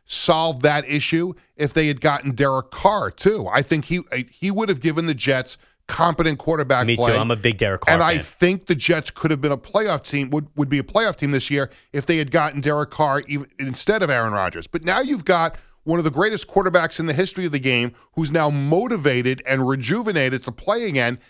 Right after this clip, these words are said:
Speaker 1: and you're already seeing what he's, you know, the chemistry he has with,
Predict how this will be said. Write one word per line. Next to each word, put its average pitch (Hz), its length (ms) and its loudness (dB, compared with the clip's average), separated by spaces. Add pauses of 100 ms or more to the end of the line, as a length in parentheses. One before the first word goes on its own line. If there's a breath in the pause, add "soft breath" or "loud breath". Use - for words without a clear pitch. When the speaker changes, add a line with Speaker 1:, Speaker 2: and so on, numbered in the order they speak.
(160 soft breath)
Speaker 1:
and 131 100 -4
you're 139 180 -4
already 214 320 -2
seeing 180 300 -2
what 156 140 -2
he's, 131 240 -6 (240)
you 151 120 -4
know, 131 60 -4
the 127 240 -2
chemistry 165 440 -4
he 131 140 -8
has 135 320 0
with, 120 220 -4